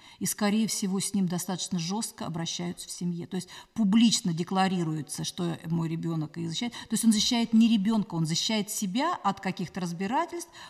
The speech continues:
участия в каких-то педагогических ситуациях и ответственности. Это как бы он просто ставит блок. Фактически, скорее всего, ребенок жертва вот такого отцовского попустительства, безразличия. Это большая проблема. Сейчас во многих школах сталкиваются с такими детьми, которые вот из дома.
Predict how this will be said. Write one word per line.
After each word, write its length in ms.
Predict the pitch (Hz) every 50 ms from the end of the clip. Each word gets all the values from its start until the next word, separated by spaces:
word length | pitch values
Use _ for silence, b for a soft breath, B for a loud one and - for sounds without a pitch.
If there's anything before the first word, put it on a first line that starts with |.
| B
участия 540 | B 208 202 - - 233 202 175 - - 170
в 60 | -
каких-то 420 | - 196 185 - 196 - - - -
педагогических 640 | - 175 170 170 185 185 175 180 160 - - - -
ситуациях 640 | - - - 262 294 339 359 349 - - 349 330 311 B B B B
и 100 | 269 277
ответственности. 800 | - 214 - - 196 190 175 - - - 185 165 - - - -
Это 140 | 220 - 269
как 160 | - 359 285
бы 60 | 269
он 80 | 277 254
просто 260 | - 320 294 - -
ставит 340 | - - 220 208 202 180 156
блок. 320 | 156 160 147 147 - -
Фактически, 540 | - 214 214 - - 330 320 339 302 - -
скорее 320 | 269 - - 214 196 196 -
всего, 280 | - - - 180 175 B B B B B
ребенок 440 | - 202 180 185 240 254 247 240 185
жертва 560 | 185 165 170 208 233 247 233 - 247 262 269 262 208 180
вот 140 | 170 - _
такого 420 | - 165 - - 214 226 214 202 - -
отцовского 800 | - 180 - - - 233 226 - - - - 240 240 240 240 233 _ _ _ _ _
попустительства, 880 | - 190 - 202 190 - - 190 165 - 160 143 - - - - - - - _
безразличия. 760 | 208 180 175 190 190 185 165 180 156 143 - - - - - - _ _ B B B B B B B B B B B B B B B B B B B
Это 140 | - - 277
большая 440 | 240 302 302 277 - - 285 262 240
проблема. 540 | 254 - 233 220 202 220 247 277 277 262 247
Сейчас 300 | - - 254 247 - -
во 60 | 233
многих 280 | 226 226 226 185 190 -
школах 460 | - - - 254 262 269 269 - -
сталкиваются 640 | - - 233 226 - - 240 226 - - 226 208 -
с 20 |
такими 380 | - - 214 208 - 226 214 208
детьми, 400 | 185 180 196 - - 214 208 190
которые 380 | - 202 185 - 196 190 190 185
вот 160 | 180 - 190
из 100 | 180 175
дома. 400 | 175 180 233 277 269 262 226